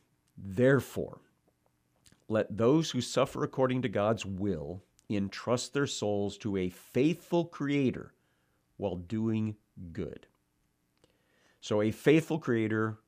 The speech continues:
is a creator who can be trusted. And so those of us who wear the name and live the lifestyle, and we suffer because of it.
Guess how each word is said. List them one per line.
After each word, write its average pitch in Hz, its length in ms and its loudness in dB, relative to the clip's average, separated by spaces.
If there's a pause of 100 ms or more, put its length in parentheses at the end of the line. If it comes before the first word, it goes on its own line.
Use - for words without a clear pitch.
(100)
is 104 420 0 (920)
a 107 60 -6
creator 117 480 2
who 110 200 -2
can 101 180 -4
be 95 140 -2
trusted. - 800 -6 (1700)
And 107 140 -2
so 107 260 4
those 139 540 4
of 165 120 0
us 120 500 2 (380)
who 107 480 -2 (600)
wear 113 400 4
the 156 120 2
name 127 520 2 (760)
and 98 300 0
live 151 300 6
the 165 80 -2
lifestyle, 113 840 0 (1080)
and 101 140 0
we 101 100 0
suffer 127 380 2
because 87 380 -6
of - 80 -14
it. - 120 -14